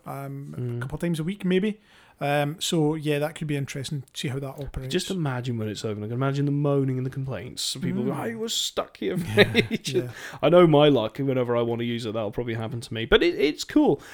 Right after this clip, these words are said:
Speaker 2: Um, I don't know if it will be a strategic corridor.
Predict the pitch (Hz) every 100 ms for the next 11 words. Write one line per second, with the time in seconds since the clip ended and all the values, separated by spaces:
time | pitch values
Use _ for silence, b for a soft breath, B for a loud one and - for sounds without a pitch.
0 | B - 156 160 185 196 233 208 202 190
1 | 196 196 - 175 - 226 214 - - _
2 | _ - 190 220 233